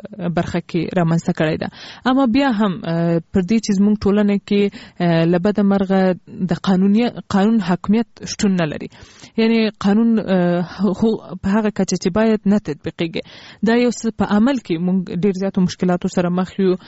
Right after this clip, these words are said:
یعنی د ښځو د حمایت، اه، په برخه کې. ځکه چې د دې اساسي لامل هم دا ګڼل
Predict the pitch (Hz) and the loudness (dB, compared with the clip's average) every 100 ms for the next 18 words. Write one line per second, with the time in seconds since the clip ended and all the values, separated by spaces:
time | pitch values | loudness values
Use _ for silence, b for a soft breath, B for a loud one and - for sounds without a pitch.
0 | B B 180 180 180 180 180 - 208 196 | B B 0 2 2 0 -2 0 0 2
1 | 175 165 160 175 170 160 185 190 196 - | 2 -2 -2 -2 0 0 2 2 -2 -6
2 | 165 160 156 185 165 170 - - - B | -4 -2 -2 -2 -2 -2 -4 -4 -6 B
3 | B B 220 277 262 - 262 254 208 214 | B B -2 0 -2 0 0 0 0 0
4 | 269 262 190 208 - 247 220 220 233 214 | 2 2 2 0 0 2 2 2 2 2
5 | 226 208 185 180 | 2 0 0 0